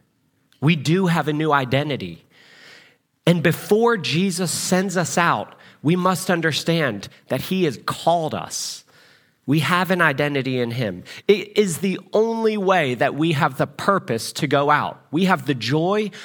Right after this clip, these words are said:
we have the power, we have the purpose because we have met with Jesus. Now, if you have a new identity in Jesus, you have a new purpose in him.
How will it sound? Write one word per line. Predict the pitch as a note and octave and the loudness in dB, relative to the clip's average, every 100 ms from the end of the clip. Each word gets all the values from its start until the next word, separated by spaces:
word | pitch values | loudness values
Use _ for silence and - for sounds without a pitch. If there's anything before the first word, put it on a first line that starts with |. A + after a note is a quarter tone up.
| - | -6
we | D3 | 0
have | D3 | 0
the | C#3+ | 0
power, | C#3 - F3+ G3 G3+ F3 - - | 0 2 2 2 -2 -6 -12 -4
we | C3 | 0
have | C3+ E3 | 2 2
the | D#3+ | 0
purpose | - - F#3+ - G#2 - - - - - - _ | 0 2 2 2 -2 -2 -8 -10 -16 -20 -20 _
because | C3+ F#3 F#3 F3+ C#3+ | -2 2 2 0 -2
we | D#3+ | -2
have | C#3 C#3 C#3 | 2 0 2
met | C3 - | -2 -2
with | - | -4
Jesus. | - A#2+ G2 - - - - _ _ _ _ _ _ _ _ _ _ _ _ _ _ _ _ _ B2+ | -4 -4 -6 -10 -12 -12 -14 _ _ _ _ _ _ _ _ _ _ _ _ _ _ _ _ _ 2
Now, | C#3 A2 - - - | 2 2 -6 -10 -4
if | C3+ | -4
you | C3+ D#3+ G#3+ | -2 0 0
have | D#3+ F3+ C#3 G#2 F#2+ - - _ _ C3 | 2 2 0 -2 -6 -12 -18 _ _ -2
a | C3 | 0
new | C3+ D#3 | 2 2
identity | C#3+ C3+ C3+ A#2+ G#2 F#2+ G#2 - | 2 0 -2 -2 -4 -6 -10 -12
in | - B2 | -6 -4
Jesus, | A2+ B2 F#2 F2+ - - - _ - _ _ _ _ - | -4 -4 -6 -10 -10 -12 -16 _ -20 _ _ _ _ -2
you | C#3 | 0
have | D3 | 0
a | |
new | C#3+ | -2
purpose | C#3 - D#3 A2+ - | -2 -2 -2 -4 -8
in | G2 F2 | -10 -10
him. | E2+ D#2+ | -14 -16